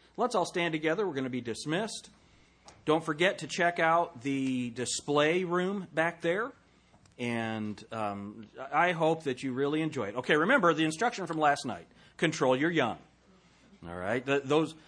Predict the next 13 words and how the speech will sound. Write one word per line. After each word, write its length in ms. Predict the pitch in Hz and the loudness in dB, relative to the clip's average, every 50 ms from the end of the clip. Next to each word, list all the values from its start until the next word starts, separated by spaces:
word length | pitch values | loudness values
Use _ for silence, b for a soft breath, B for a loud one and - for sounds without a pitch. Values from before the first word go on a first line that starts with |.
| B B | B B
those 200 | 165 202 233 - | 4 4 4 4
materials. 440 | 190 180 - - 196 185 165 156 233 | 2 -2 0 2 2 4 4 2 2
Let 80 | 285 | 2
me 60 | 311 285 | 2 2
just 140 | 254 - | 2 2
say 140 | - 220 190 | 2 2 2
a 40 | 180 | 2
couple 240 | - 180 156 - 139 | 2 0 0 0 -2
of 80 | 127 - | -4 -2
things. 360 | - 127 110 92 85 - - b b b b b b b b b _ - | -4 -4 -4 -4 -10 -14 -18 b b b b b b b b b _ 2
Um, 520 | - 156 151 147 143 139 135 131 127 123 - _ _ - - _ _ _ _ _ _ _ _ _ _ _ _ _ _ _ _ _ _ _ _ _ _ _ _ _ _ _ _ _ _ - _ _ _ _ _ - | 6 8 10 10 8 6 4 0 -2 -6 -10 _ _ -20 -20 _ _ _ _ _ _ _ _ _ _ _ _ _ _ _ _ _ _ _ _ _ _ _ _ _ _ _ _ _ _ -20 _ _ _ _ _ -6
manuscript 560 | 151 165 214 254 285 262 - - 233 214 - | 0 2 2 4 4 4 2 4 2 2 4
ninety-eight, 840 | 175 180 175 180 170 151 147 143 139 127 110 107 120 123 - - | 4 4 4 2 2 0 2 2 2 2 0 -4 -6 -10 -12 -18